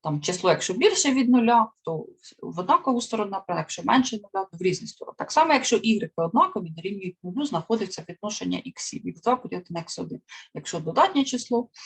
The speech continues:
якщо від'ємне число. І це мене цікавить особливо третя частина, тому що це загальний випадок. Якщо ікс один, ікс два, ікс, ігрек один, ігрек два не дорівнюють нулю.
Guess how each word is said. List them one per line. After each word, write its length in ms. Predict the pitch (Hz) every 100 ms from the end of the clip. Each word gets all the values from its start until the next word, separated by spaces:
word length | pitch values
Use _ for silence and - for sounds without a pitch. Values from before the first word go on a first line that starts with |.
| - -
якщо 220 | - 233
від'ємне 480 | 220 175 147 147 -
число. 360 | - - - - - - - - -
І 320 | 247 175 - - -
це 140 | 330
мене 220 | 339 233
цікавить 460 | 208 190 254 262 226
особливо 560 | 180 180 202 262 240 -
третя 360 | - 208 185 160
частина, 560 | - - 508 494 240 -
тому 140 | 196
що 140 | 220
це 180 | 190 185
загальний 440 | 185 214 214 185 160
випадок. 320 | 160 160 160
Якщо 240 | 190 -
ікс 340 | 294 233 226 226
один, 540 | 190 202 220 190 - -
ікс 260 | 170 -
два, 160 | 196 220
ікс, 260 | - - -
ігрек 340 | 190 190 185
один, 200 | 196 208
ігрек 240 | 190 180 180
два 220 | 226 202
не 220 | 185 240
дорівнюють 480 | 214 180 190 180 170 _
нулю. 260 | 175 151